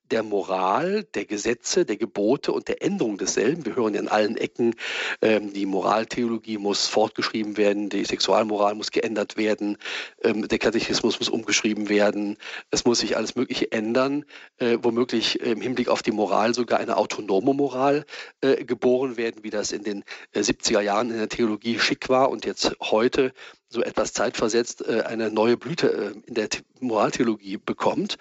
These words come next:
dass, äh, eigentlich gesagt wird, wir brauchen keine Gebote, weil der Mensch ist ja, ist ja frei, er hat ja ein Gewissen, er kann selbst entscheiden, ähm, wie er sein Herz entsprechend pflegt. Und das geht gehörig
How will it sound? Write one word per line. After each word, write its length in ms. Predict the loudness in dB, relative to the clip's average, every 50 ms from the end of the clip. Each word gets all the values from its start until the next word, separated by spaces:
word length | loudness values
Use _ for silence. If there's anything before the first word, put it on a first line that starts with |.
| -10 -12 -10 -10 -12 -10 -4
dass, 300 | 0 0 0 2 0 -2 -4 -4 -6
äh, 400 | -4 -4 -2 0 0 0 0 -2 -4 _ _ _ _ _ _ _ -4
eigentlich 580 | 0 2 4 4 4 2 2 0 0 -2 -2
gesagt 440 | -4 -2 0 2 0 0 -2 _ -4
wird, 220 | -2 -2 -2 0
wir 80 | -2 -4
brauchen 320 | -2 0 -2 -2 -2 -4
keine 240 | -6 -6 -4 -4 -4
Gebote, 640 | -6 -6 -4 -2 -2 0 -2 -2 -2 0 -2 -2 -2 -6 _ -20 -20 -20 -20 -20 -20 -20 -18 -6
weil 160 | 0 0 2
der 120 | 4 4 4
Mensch 180 | 2 2 0
ist 100 | -2 -2
ja, 60 | -2 -2
ist 320 | -2 -2 -4 -4 -2 0
ja 100 | 0 0
frei, 280 | 0 0 2 2 4 4
er 80 | 4
hat 100 | 2 0
ja 80 | -4 -6
ein 80 | -6
Gewissen, 400 | -4 -4 -2 0 0 0 0 -2
er 80 | -4 -4
kann 160 | -4 -4 0
selbst 260 | 0 0 0 0 -2
entscheiden, 640 | -6 -4 -4 -2 0 2 0 0 -2 -4 -8 -12 -12 -14 -20 -20 -20 -20 -18 _ -2
ähm, 460 | 2 2 2 2 2 -2 -2 -2 -4 -4 -6
wie 280 | -10 -8 -6 -6 -4 0
er 160 | 0 2 2
sein 180 | 2 0 0
Herz 440 | 0 2 2 2 2 0 -2 -6 -6
entsprechend 760 | -6 -6 -10 -6 -2 0 0 0 0 -2 -4 -6 -6 -6 -10 -10 -6
pflegt. 500 | -4 0 2 4 4 4 2 0 -6 -20 -20 _ _ _ _ _ _ _ _
Und 180 | -10 -8 -4 -2
das 220 | -2 -2 -2 -2
geht 260 | 0 0 0 0 -2
gehörig 640 | -6 -8 -6 -6 -4 -2 -2 -2 -2 -2 -6 -8 -10